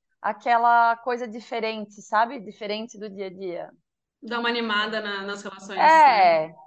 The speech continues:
Speaker 1: Tipo assim, "Uh, hoje vai ser diferente." <laughs> Aquelas, aquela que faz mil
Speaker 2: Hoje eu
Speaker 1: anos.
Speaker 2: vou me exibir.
Speaker 1: Pra mim, hoje qualquer coisa vai ser diferente já, porque eu não tenho nada. O, o, <laughs> fala.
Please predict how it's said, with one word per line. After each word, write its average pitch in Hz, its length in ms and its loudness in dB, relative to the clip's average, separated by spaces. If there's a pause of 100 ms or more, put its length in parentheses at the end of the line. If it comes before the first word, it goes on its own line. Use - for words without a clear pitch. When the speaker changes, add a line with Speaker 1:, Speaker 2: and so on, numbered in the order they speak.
(380)
Speaker 1:
Tipo 233 140 -12
assim, 262 280 -8
"Uh, 339 220 -6
hoje 220 220 -2
vai 233 100 -6
ser 226 280 -8
diferente." 202 640 -14
<laughs> 226 40 -4
Aquelas, 226 420 0 (1400)
aquela 269 280 2
que 269 60 -4
faz 262 140 0
mil 262 180 -2
Speaker 2:
Hoje 269 100 0
eu - 40 0
Speaker 1:
anos. - 40 -2
Speaker 2:
vou 320 80 -2
me 349 80 2
exibir. 269 320 -2 (840)
Speaker 1:
Pra 294 200 2
mim, 311 240 -2
hoje 381 220 0
qualquer 311 340 -2
coisa 370 180 -4
vai 381 100 -2
ser 381 140 -6
diferente 330 540 -6
já, 226 160 0
porque 214 160 -8
eu 226 60 -4
não 220 100 -14
tenho 226 200 -6
nada. 240 260 0 (500)
O, 233 920 -2 (520)
o, 269 1000 -4
<laughs> - 0 - (500)
fala. 175 360 -4